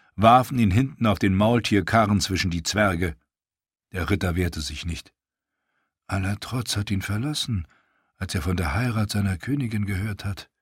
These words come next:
wurde Tyrion klar. Ein einziges geflüstertes Wort hatte erreicht, wozu Fäuste und Peitschen und Knüppel nicht fähig gewesen waren. Es hatte ihn gebrochen.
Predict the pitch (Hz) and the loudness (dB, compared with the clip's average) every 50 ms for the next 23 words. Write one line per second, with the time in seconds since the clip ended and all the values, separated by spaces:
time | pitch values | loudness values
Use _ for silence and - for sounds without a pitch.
0 | _ _ _ _ _ _ _ _ _ _ - 85 85 85 82 - - 92 85 80 | _ _ _ _ _ _ _ _ _ _ -2 0 0 0 0 0 2 2 4 2
1 | 80 80 82 80 76 - 85 85 80 76 73 - _ _ _ _ _ _ _ _ | 2 0 -2 -4 -4 0 0 2 2 0 -2 -8 _ _ _ _ _ _ _ _
2 | _ _ _ _ _ _ _ _ _ _ _ _ _ _ _ _ - - 87 85 | _ _ _ _ _ _ _ _ _ _ _ _ _ _ _ _ -4 -2 0 0
3 | 110 95 92 95 104 101 - - 110 101 107 101 - - - 90 76 - - 107 | 2 2 4 4 4 4 4 2 2 2 2 2 2 2 0 -2 -2 0 2 4
4 | 107 101 - - 98 82 - 87 78 - - 85 90 92 95 92 - 95 92 - | 4 4 4 2 0 0 0 -2 -4 -2 -2 0 0 0 0 0 0 -2 -2 -2
5 | - 95 90 87 80 82 85 90 92 90 - - - 92 92 - - 95 82 - | -2 -2 -2 -2 -2 0 0 0 0 -2 -4 -6 -2 -2 -2 -2 0 -2 -2 -2
6 | - - 107 107 107 98 - - 90 87 82 82 80 - - 95 95 95 - - | -2 0 2 2 2 2 -2 -4 -4 -4 -2 -4 -4 -2 0 0 0 0 0 0
7 | - 90 85 82 80 - - - 95 95 85 - 95 90 92 101 90 - - - | 0 0 0 0 -2 -4 -4 0 0 0 2 0 0 0 0 0 -2 -2 -6 -10
8 | - 85 80 78 78 78 - - 85 76 85 85 76 76 78 76 82 82 80 73 | -6 -4 -2 -2 -2 -4 -4 -4 -4 -2 -2 -2 0 0 -2 0 0 0 0 0
9 | 73 73 - _ _ _ _ _ _ _ _ _ _ _ _ _ _ _ _ - | -2 -6 -8 _ _ _ _ _ _ _ _ _ _ _ _ _ _ _ _ -8
10 | 90 82 - - 95 87 - 104 92 90 87 98 101 92 82 90 85 - - - | -6 -4 -2 0 -2 0 0 0 -2 0 0 0 -2 -2 -2 -4 -6 -6 -8 -12
11 | - - | -16 -16